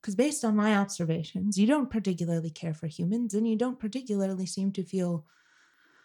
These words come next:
<sighs> any preference for the company of true A I. So if your motivation is to simply be alone, what,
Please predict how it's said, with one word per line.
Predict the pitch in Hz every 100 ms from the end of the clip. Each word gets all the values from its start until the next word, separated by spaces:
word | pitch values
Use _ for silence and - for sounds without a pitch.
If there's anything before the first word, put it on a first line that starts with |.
| _ _
<sighs> | - - - 240
any | 277 294
preference | - - 277 294 269 226 202 -
for | 220 208
the | 196 190 180
company | - 226 240 220 190 185
of | 190 196 175 - 196 - - - - -
true | - 233 226
A | 202 190
I. | 247 240 196 202 156 _
So | - 196 190 190 185 175 _ _ _ _ _ _ _
if | 202 214 - - - _ _ _ -
your | 196
motivation | 196 196 185 202 220 196
is | 180 175
to | -
simply | 175 190 180 175
be | 180
alone, | 165 175 214 180 180
what, | 175 175 -